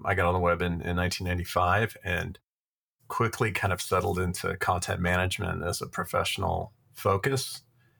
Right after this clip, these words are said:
I've been working in the C M S space specifically, and then the broader content technology space for about twenty-five years now. I ran a system integrator for many, many years. We became the very first North American partner for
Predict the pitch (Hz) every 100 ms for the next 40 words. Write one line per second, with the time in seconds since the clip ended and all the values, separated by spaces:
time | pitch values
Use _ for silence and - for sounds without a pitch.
0 | _ _ - 92 82 92 92 92 98 92
1 | 87 87 82 - - 90 87 87 - -
2 | 90 87 90 - - - - - - -
3 | 107 - - 90 92 95 90 92 90 82
4 | 78 - _ - - 85 85 - 85 80
5 | 82 - 78 80 78 - 85 82 - 87
6 | 82 - 80 85 85 87 - 82 80 -
7 | _ _ _ _ _ _ _ - 98 95
8 | 110 110 85 85 85 82 - - 110 -
9 | 87 80 - _ 110 113 101 92 80 82
10 | 82 - 80 78 80 90 87 87 82 80
11 | 82 80 80 80 82 - 87 85 - 87
12 | 85 80 78 76 80 76 - 85 82 90
13 | 78 87 90 85 85 95 78 80